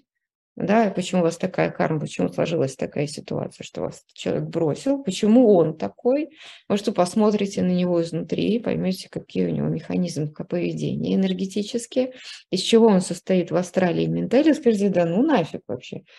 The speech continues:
зачем он такой сто лет? Да слава богу, что ушёл». Вот, потому что у вас в будущем в кармическом коридоре, может быть, ждёт совершенно прекрасный человек, и, и окстите, слава богу, оч-, очистил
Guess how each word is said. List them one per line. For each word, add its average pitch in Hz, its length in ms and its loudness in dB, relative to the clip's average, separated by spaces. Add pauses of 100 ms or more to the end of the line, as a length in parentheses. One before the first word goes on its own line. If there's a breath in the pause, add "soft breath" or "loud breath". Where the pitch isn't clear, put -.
(260 soft breath)
зачем 196 300 2
он 233 60 6
такой 214 260 2
сто 214 140 0
лет? 180 200 2
Да 190 160 6
слава 233 320 4
богу, 220 300 2
что - 260 -6
ушёл». - 460 -6 (500 loud breath)
Вот, 151 180 0
потому 170 160 0
что 208 180 2
у - 20 2
вас 185 280 4
в 170 140 -10
будущем 220 460 2
в - 60 -12 (100)
кармическом 175 600 -2
коридоре, 175 500 4
может 165 180 2
быть, 170 100 -2
ждёт 160 180 -2
совершенно 170 440 -4
прекрасный 151 540 -4
человек, 160 640 -2
и, 147 380 0
и - 40 -2
окстите, 160 600 -4
слава 185 340 0
богу, 160 360 -2
оч-, 143 180 -4
очистил 247 600 2